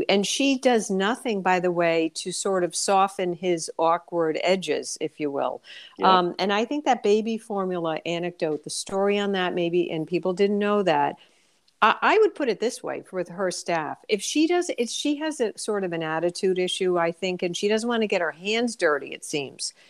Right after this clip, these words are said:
Speaker 1: And a lot of these larger issues, you know, they,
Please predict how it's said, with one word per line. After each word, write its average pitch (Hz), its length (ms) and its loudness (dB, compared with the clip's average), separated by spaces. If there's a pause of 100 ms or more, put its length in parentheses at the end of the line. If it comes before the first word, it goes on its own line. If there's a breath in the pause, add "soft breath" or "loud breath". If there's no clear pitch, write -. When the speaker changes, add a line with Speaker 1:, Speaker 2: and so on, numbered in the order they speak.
(160 soft breath)
Speaker 1:
And 180 160 4
a 180 60 6
lot 180 300 6
of 202 120 -4
these 196 200 -6
larger 175 380 0
issues, 180 640 -6
you 175 120 -4
know, 190 160 -2
they, 180 260 -2